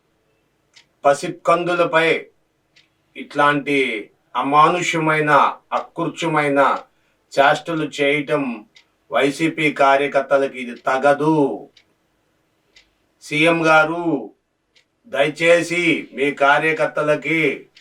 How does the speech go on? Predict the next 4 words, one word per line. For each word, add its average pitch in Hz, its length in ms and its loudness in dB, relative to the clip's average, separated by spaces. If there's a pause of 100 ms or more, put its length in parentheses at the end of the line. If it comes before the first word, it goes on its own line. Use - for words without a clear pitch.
(1000)
మీ, 143 340 2
ఆ, 127 840 2
వాలంటీర్లకి 165 840 0
చెప్పండి, 165 880 -2